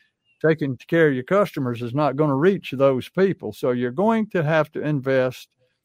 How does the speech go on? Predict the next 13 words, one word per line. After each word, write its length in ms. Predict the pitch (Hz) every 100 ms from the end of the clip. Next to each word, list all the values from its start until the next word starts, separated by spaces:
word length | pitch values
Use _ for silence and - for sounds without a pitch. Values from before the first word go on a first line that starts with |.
| _ _ _ _
in 160 | 131 131
advertising. 1040 | 120 127 113 98 95 110 90 - - - _ _ _ _ _ _
Uh, 260 | 113 117 98 - _ -
that's 220 | 139 143
all 200 | 147 143
there 220 | 147 151
is 180 | 156 -
to 200 | 226 190
it. 140 | 87 - _ _ _ _ _
And 260 | 131 131 120 -
w-, 180 | 131 - -
we 200 | 131 151
just 360 | 156 156 -